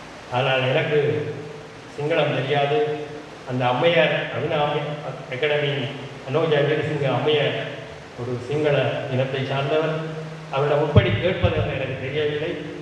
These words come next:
அந்த வகையில் பிரதீபனிடம் கேட்டேன், "என்னை இணைத்து விடுங்கள்" என்று. அவர் சொன்னார், "அவர் எல்லா தமிழ் விசாரிகள் போங்க சார்." அங்க போனேன். பத்து நாளும் பயிற்சி. பயிற்சி என்றால் சாதாரணமான அல்ல, உடலை வாங்கி உயிரை வதைக்கின்ற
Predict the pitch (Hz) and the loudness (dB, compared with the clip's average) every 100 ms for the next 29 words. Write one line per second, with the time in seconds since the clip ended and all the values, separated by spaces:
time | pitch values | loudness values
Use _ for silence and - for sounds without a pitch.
0 | - - - - - 175 170 151 180 190 | -14 -16 -18 -12 -6 0 2 4 2 2
1 | 190 170 160 160 156 147 139 147 151 147 | 4 2 2 -2 -2 -2 -2 -2 -2 -2
2 | 143 - - 151 127 127 127 123 143 120 | -4 -8 -10 -8 -4 -4 -2 -2 -2 0
3 | 123 117 113 113 - - - - - - | -2 -2 -4 -4 -8 -10 -14 -16 -12 0
4 | - 185 170 170 170 151 147 139 156 147 | 4 4 4 2 2 2 2 0 0 0
5 | 143 143 127 143 131 139 110 127 117 113 | 0 0 0 0 -2 -2 0 0 0 0
6 | 113 - - - - - 127 120 - 113 | -2 -4 -8 -12 -16 -10 -4 -4 -2 -4
7 | - - - - - - - - - 147 | -4 -6 -6 -8 -12 -14 -14 -16 0 2
8 | - 208 185 180 - 156 160 156 160 156 | 4 4 4 4 2 0 -2 -4 -6 -8
9 | - - - - - - - - 156 214 | -12 -14 -16 -18 -20 -20 -16 -2 0 2
10 | - 220 214 220 - - 208 196 185 180 | 4 6 6 4 4 4 4 4 4 4
11 | 165 170 180 180 180 - - - - 143 | 2 2 2 0 -4 -8 -12 -14 -10 0
12 | 220 220 220 185 180 190 220 220 214 - | 4 6 6 4 4 4 2 0 -4 -6
13 | 165 226 202 185 147 165 226 226 220 208 | -2 2 4 2 2 2 2 0 0 0
14 | 214 | 0